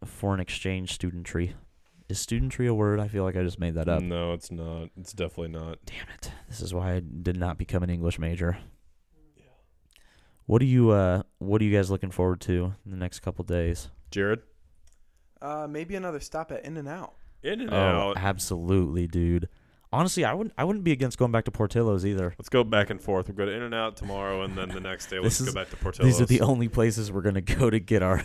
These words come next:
Speaker 1: <laughs> to get our food.
Speaker 2: All the amazing, like, we're fairly close, closer than I've ever been to the Mexico border. We're not gonna have Mexican food once.
Speaker 3: Well, it's still well cultured.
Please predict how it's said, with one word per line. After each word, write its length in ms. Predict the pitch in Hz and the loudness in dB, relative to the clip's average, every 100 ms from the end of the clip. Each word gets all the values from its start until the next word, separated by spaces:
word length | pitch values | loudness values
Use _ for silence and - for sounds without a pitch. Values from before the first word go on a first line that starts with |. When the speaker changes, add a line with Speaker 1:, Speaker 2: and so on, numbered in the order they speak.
| - | -2
Speaker 1:
<laughs> 140 | - | -4
to 100 | - | -4
get 200 | 110 110 | 0 2
our 120 | 98 | 2
food. 240 | 92 - 98 | 0 0 6
Speaker 2:
All 160 | 127 | 6
the 80 | 139 | 8
amazing, 880 | 143 117 113 113 117 120 123 120 117 | 8 6 4 4 4 4 2 2 2
like, 520 | 110 85 101 92 85 | 0 0 2 0 0
we're 260 | 104 101 104 - - - | 0 0 -4 -12 -20 4
fairly 460 | 147 143 123 104 87 - | 6 8 6 0 -4 -6
close, 360 | - 98 92 | 2 2 2
closer 300 | - 160 135 | 4 4 6
than 100 | 113 | 2
I've 220 | 107 123 110 | 4 6 4
ever 180 | 98 | 0
been 180 | 92 95 | 2 0
to 60 | 90 | 0
the 80 | 90 | -2
Mexico 440 | 92 - - 95 | -2 -2 -6 -8
border. 340 | 85 87 85 | -2 -2 0
We're 80 | 85 | -2
not 160 | 90 87 | -2 -4
gonna 140 | 87 | -6
have 180 | 101 85 | -6 -6
Mexican 380 | 87 82 - 90 | -6 -8 -8 -12
food 220 | - 87 | -6 -4
once. 400 | 85 87 87 - - _ _ _ _ _ _ _ _ _ _ - - | -4 -6 -8 -14 -18 _ _ _ _ _ _ _ _ _ _ -20 -20
Speaker 3:
Well, 160 | 160 160 | -20 -18
it's 220 | 156 - - | -20 -20 -20
still 260 | - 190 165 | -20 -20 -18
well 240 | 143 131 - | -16 -18 -20
cultured. 340 | 123 - 131 | -20 -18 -20